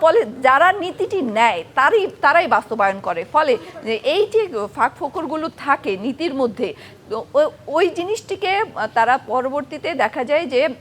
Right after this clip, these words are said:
আর বাস্তবায়ন করতে পারে না, নানা পক্ষে চাপের মুখে। এখন দুটি বিভাগ হলে তা এক-, একটি বিভাগ পলিসি নিবে, অর্থাৎ নীতিগত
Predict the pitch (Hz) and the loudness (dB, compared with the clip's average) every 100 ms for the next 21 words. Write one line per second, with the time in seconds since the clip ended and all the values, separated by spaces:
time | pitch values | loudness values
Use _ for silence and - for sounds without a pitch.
0 | - 226 226 190 - 240 262 262 254 269 | -2 0 2 -2 -2 -4 -4 -6 -8 -6
1 | 294 453 480 254 214 214 196 - - 381 | -6 -6 -4 -4 -4 -8 -10 -14 -4 -2
2 | 359 277 185 - - - - - - 311 | 0 -2 -8 -10 -12 -14 -4 -4 -2 -4
3 | 254 294 440 247 302 349 359 - 427 539 | -6 0 0 0 -2 0 0 -2 -4 -4
4 | 523 - 233 233 - 262 - 269 277 320 | -4 0 2 4 2 -4 -6 -8 -8 -8
5 | 240 277 339 - 220 277 320 302 330 349 | -8 -2 -2 0 -2 -2 -6 -8 -4 -4
6 | 220 233 226 247 302 285 | -2 -4 -6 -6 -2 0